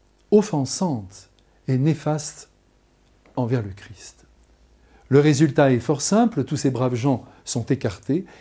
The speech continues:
et l'ordre est ensuite donné, car Dieu notre Père n'aime pas que la salle, que les salles de son royaume soient vides, il donne l'ordre d'aller ramasser tous les paumés de la terre qui ne font pas la fête tous les jours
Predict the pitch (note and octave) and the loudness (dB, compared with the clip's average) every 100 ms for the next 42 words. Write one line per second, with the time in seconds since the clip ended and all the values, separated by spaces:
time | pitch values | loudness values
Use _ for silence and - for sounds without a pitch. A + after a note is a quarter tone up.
0 | - B2+ C3+ F3+ C3 A2 A2+ B2 D#3 - | 0 2 4 4 2 -4 -6 -2 -2 -2
1 | C3 A2 A#2+ E3 B3+ - - - B2 A#2 | -4 0 2 2 0 -4 -20 -4 -2 2
2 | C#3+ B2 B2+ A#2+ C3+ - - C3 B2+ B2 | 0 2 0 2 2 2 -6 2 4 2
3 | A#2 D#3 A#2+ - - - C3 B2+ B2 - | 2 2 2 -6 -20 -2 2 4 2 2
4 | E3+ C3 A#2 F#2+ - _ - B2 B2+ - | 4 4 2 -4 -14 _ 0 2 4 4
5 | D3+ B2+ C#3+ A#2 C3+ B2+ A#2+ - A2+ A2+ | 2 2 0 2 2 2 0 -2 -2 4
6 | A3+ A3+ B3 - _ _ - F3 C#3+ D3 | 4 4 0 -2 _ _ 0 4 4 4
7 | C#3+ F#3+ D3+ C#3+ C3 B2 A#2+ F3 E3 B2 | 4 4 4 2 2 0 0 -2 -2 -4
8 | A#2+ C3+ C3+ A2+ A2 - F3 E3+ - - | 0 0 0 -2 -4 2 2 2 -12 -20
9 | - _ _ _ - G3 F3 E3 C3 B2 | -20 _ _ _ 2 4 4 0 -2 0
10 | F3+ C3+ - D3 - A#2 A2+ C3 D3 A2+ | 0 0 -2 -4 -4 -4 -4 -2 -2 -2
11 | - | -8